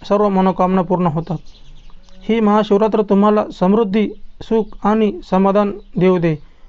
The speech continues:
हर हर महादेव. महाशिवरात्र दोन हजार पंचवीसच्या या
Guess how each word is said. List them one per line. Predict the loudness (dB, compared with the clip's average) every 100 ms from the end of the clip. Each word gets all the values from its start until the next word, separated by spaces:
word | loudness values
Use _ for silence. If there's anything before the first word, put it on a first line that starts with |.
| -6 -2
हर |
हर | 0 2 2
महादेव. | 2 2 0 -2 -6 -18 -20 -20 -18 -18 -18 -20 -20 -20 -20 -20 -18 -2
महाशिवरात्र | 2 2 2 2 2 2
दोन | 2 2
हजार | 2 2
पंचवीसच्या | 0 0 -2 0 0 0 -2 0
या | 0